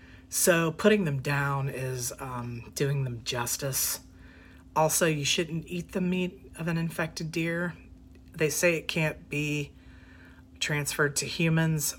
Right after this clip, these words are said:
but, like, you know, who wants to try that, right?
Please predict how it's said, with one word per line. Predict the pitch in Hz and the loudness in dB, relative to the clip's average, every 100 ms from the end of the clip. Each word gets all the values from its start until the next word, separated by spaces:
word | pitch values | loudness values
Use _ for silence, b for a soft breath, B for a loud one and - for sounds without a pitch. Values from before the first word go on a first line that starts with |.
| 139 | -4
but, | 143 143 139 - - - - - - | 0 0 0 -4 -18 -20 -20 -12 -2
like, | 143 131 - | -2 -2 -6
you | 147 135 | -4 -2
know, | 120 113 - - - - - - | -2 -6 -10 -20 -20 -20 -2 4
who | 190 | 6
wants | 160 160 - | 6 4 2
to | - 139 | 0 2
try | - 139 123 | 4 4 4
that, | 110 - | 0 -4
right? | 123 123 135 139 | -2 0 0 -2